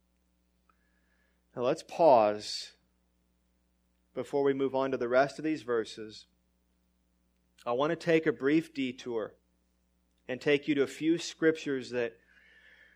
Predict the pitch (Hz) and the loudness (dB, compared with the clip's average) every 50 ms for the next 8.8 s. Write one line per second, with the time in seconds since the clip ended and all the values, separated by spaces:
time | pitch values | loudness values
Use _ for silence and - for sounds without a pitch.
0 | _ _ - - - - 165 156 151 147 143 143 - - - 160 156 156 151 139 | _ _ -16 -6 2 6 8 10 10 10 8 6 4 0 2 4 4 4 2 0
1 | 135 - - - - 180 180 185 175 185 185 180 - 165 151 151 147 - - 160 | -2 -6 -8 -2 2 2 2 2 2 -2 -6 -4 -2 -2 -2 -2 -2 -2 0 4
2 | 160 160 156 156 151 143 - - - - 156 151 143 139 135 135 135 131 127 127 | 6 6 8 6 4 2 -4 -8 -8 -4 -2 -2 -2 -2 -4 -4 -4 -4 -4 -4
3 | 127 135 147 156 175 185 190 190 170 143 139 131 127 127 127 139 135 - - 160 | 0 4 6 6 6 4 2 -2 0 0 2 2 2 0 0 -4 -6 -4 0 2
4 | 170 175 175 165 170 160 156 151 151 147 143 143 135 131 123 120 123 113 120 123 | 4 4 4 6 6 6 8 8 6 6 6 6 4 4 2 0 -2 -4 -6 -8
5 | 120 120 120 127 127 123 117 127 123 123 117 107 - - 110 98 90 - _ _ | -6 -2 0 2 2 2 0 -4 -4 -4 -6 -6 -8 -8 -8 -8 -10 -14 _ _
6 | _ _ _ _ _ _ _ _ _ _ _ _ _ _ _ _ _ _ _ _ | _ _ _ _ _ _ _ _ _ _ _ _ _ _ _ _ _ _ _ _
7 | _ _ _ - - 147 147 160 185 208 160 - - - - 156 147 160 180 202 | _ _ _ -10 -6 -4 -4 -2 0 0 -2 -2 -6 -10 -4 0 4 6 6 6
8 | 226 226 - - 214 208 180 160 147 147 143 151 151 - - | 6 4 4 4 6 6 6 6 4 2 0 -4 -10 -12 -16